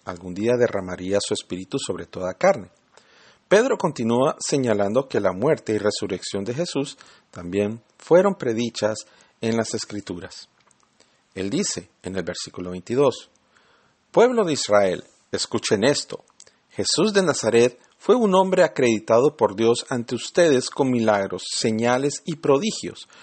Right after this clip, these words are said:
los cuales realizó Dios entre ustedes por medio de él, como bien lo saben". O sea, ustedes han visto a Jesús sanar a los enfermos, expulsar demonios,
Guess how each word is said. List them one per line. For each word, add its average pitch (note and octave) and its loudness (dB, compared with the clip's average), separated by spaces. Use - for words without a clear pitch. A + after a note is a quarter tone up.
los B2+ 0
cuales A#2 0
realizó G#2+ 0
Dios D#3+ 4
entre A#2 -2
ustedes B2+ 0
por D#3+ 4
medio A2 2
de G2+ 4
él, C#3+ -2
como F#2+ -4
bien C#3 2
lo C#3+ 2
saben". F2+ 0
O - -20
sea, - 0
ustedes F#3 2
han C#3+ 0
visto C#3+ -4
a - 0
Jesús - -4
sanar A2 -2
a D#3+ 0
los A#2+ -4
enfermos, F2+ -2
expulsar G2 -6
demonios, F#2 -2